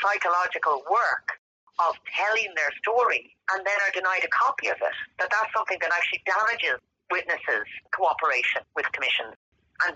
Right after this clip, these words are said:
sends a really negative message to witnesses who have received constant negative messages from the state. So basically, we still have not had an assurance from the minister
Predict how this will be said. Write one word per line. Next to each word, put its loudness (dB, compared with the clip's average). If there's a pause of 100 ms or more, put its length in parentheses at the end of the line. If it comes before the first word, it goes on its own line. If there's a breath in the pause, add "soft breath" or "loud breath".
sends -2
a 2
really -2 (160)
negative 0
message -2 (160)
to 2
witnesses -2 (300)
who 2
have -2
received 0 (560)
constant 0
negative -4
messages -4
from 0
the 0
state. 0 (400)
So 2 (240)
basically, -2
we -4 (160)
still 2
have -2
not 2
had 2 (460)
an -4
assurance 2
from 2
the -2
minister -2